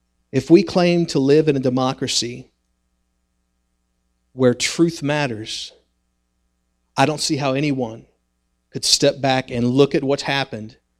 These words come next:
this past election cycle and say, "Ah, no big deal." It is a big deal. Now, is,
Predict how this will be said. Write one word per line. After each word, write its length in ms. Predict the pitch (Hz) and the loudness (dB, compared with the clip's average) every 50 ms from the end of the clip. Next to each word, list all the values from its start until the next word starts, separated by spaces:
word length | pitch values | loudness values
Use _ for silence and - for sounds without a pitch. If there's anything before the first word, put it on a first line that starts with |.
| _ _ _ _ | _ _ _ _
this 140 | 131 123 - | -6 -6 -6
past 360 | - - 131 127 127 - - | -4 -2 -4 -2 -2 -4 -4
election 400 | 127 123 127 123 127 - 123 113 | -2 -2 -2 -2 -2 -4 -6 -4
cycle 500 | - - 120 107 107 - - 107 107 - _ _ _ _ _ _ _ _ | -4 -4 -4 -4 -6 -8 -12 -14 -14 -16 _ _ _ _ _ _ _ _
and 140 | - 123 117 | -10 -8 -4
say, 160 | - 123 110 | -4 -4 -4
"Ah, 320 | 110 113 113 113 107 107 - _ _ _ _ _ _ _ _ | -4 -4 -4 -4 -6 -8 -16 _ _ _ _ _ _ _ _
no 160 | - 123 120 | -8 -8 -8
big 260 | 113 113 117 110 120 | -6 -8 -10 -10 -10
deal." 380 | _ 117 117 - - - - _ _ _ _ _ _ _ _ _ _ _ _ _ _ _ _ _ _ _ _ _ _ _ _ _ _ _ _ _ _ _ _ _ _ _ _ _ _ _ _ _ _ | _ -14 -14 -14 -16 -20 -20 _ _ _ _ _ _ _ _ _ _ _ _ _ _ _ _ _ _ _ _ _ _ _ _ _ _ _ _ _ _ _ _ _ _ _ _ _ _ _ _ _ _
It 160 | _ 143 147 151 | _ 2 4 4
is 160 | 143 135 - | 4 2 0
a 60 | 131 | -2
big 260 | 120 120 139 135 123 | 0 0 -2 -2 -2
deal. 320 | 110 123 120 117 - - _ _ _ _ _ _ _ _ _ _ _ _ _ _ _ _ _ _ _ _ _ _ _ _ _ _ _ _ _ _ _ _ _ _ _ _ _ | -6 -8 -8 -8 -12 -18 _ _ _ _ _ _ _ _ _ _ _ _ _ _ _ _ _ _ _ _ _ _ _ _ _ _ _ _ _ _ _ _ _ _ _ _ _
Now, 160 | 135 131 127 | 4 6 6
is, 200 | 135 131 - 147 | 4 4 0 -4